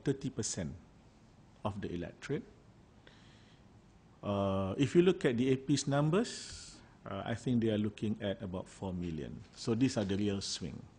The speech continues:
Are they dominantly Chinese?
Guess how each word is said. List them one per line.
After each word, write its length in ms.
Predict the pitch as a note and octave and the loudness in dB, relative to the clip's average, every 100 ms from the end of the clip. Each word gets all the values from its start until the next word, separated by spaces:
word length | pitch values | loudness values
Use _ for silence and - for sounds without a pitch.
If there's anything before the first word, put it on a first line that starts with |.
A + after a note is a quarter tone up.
| - - - - - - - B2+ | -20 -18 -16 -16 -18 -20 0 4
Are 140 | B2+ | 6
they 500 | B2 D#3+ E3+ E3+ D#3+ | 6 6 6 6 4
dominantly 920 | A#2+ B2+ C#3 D3+ D#3+ C#3 D3 D3+ D3+ | 4 6 6 6 4 4 2 2 0
Chinese? 640 | - C#3+ D3 G3+ A3+ - | 0 2 4 2 0 -4